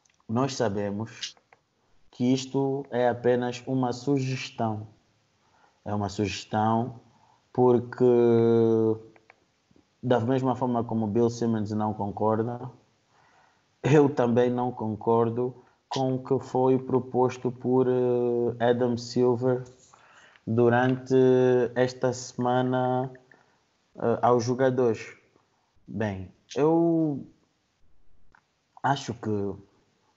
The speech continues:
estarmos a criar um, um, um,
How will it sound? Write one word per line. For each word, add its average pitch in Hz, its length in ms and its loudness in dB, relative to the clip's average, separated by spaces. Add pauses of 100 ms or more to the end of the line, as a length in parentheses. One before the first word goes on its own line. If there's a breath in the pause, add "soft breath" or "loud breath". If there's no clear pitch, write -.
(880)
estarmos 135 460 2
a 110 80 -2
criar 104 800 -4 (640 soft breath)
um, 135 300 -6
um, 143 380 0
um, 131 640 -2